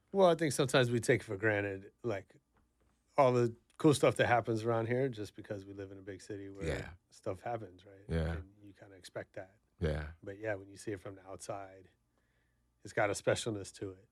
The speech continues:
Speaker 2: Yeah.
Speaker 1: Yeah.
Speaker 2: Yeah, it, it definitely was something that, well, uh, my, I have a cousin that live, lives in, um,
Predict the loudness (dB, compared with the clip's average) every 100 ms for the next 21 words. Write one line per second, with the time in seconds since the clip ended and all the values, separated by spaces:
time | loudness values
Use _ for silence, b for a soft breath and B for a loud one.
0 | -2 -2 -2 -10 -18 _ -12 0 2 2
1 | 2 2 0 0 2 6 4 6 2 4
2 | 2 0 2 2 2 2 2 0 B B
3 | 10 10 8 0 -2 -2 -6 -10 6 6
4 | 10 8 8 6 6 6 6 2 4 4
5 | 4 4 4 6 6 6 4 2 -2